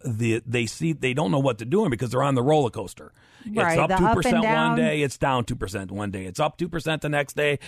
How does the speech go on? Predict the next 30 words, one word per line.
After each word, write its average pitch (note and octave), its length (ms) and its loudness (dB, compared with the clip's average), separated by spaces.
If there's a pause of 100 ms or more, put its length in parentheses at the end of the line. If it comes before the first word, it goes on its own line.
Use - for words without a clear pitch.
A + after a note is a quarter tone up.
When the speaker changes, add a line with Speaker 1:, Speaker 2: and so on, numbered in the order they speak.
Speaker 1:
it's - 160 -4
down B2+ 240 0
two A#2 100 -6
percent G2 260 -6
the G2 80 -6
next F2+ 260 -10
day. D2+ 180 -8 (320)
So, C#3+ 520 -2
uh, C3 200 0
I C3+ 80 -2
mean, C3 160 0
compared F#3 480 0
to, E3 100 0
like, B2+ 240 0
for - 140 -4
example, A#2+ 440 0
twenty A#2+ 360 0
eleven, D#3+ 580 2
let's D3 140 0
go C3+ 100 -2
back G#2+ 220 -2
a - 20 -4
little G2+ 80 -2
bit E2 160 -12
further. G#3 300 4
Speaker 2:
Okay. A3 340 0
Speaker 1:
We B2+ 200 -2
had B2+ 120 0
thirty-five C3 1080 2
days. F2 600 -6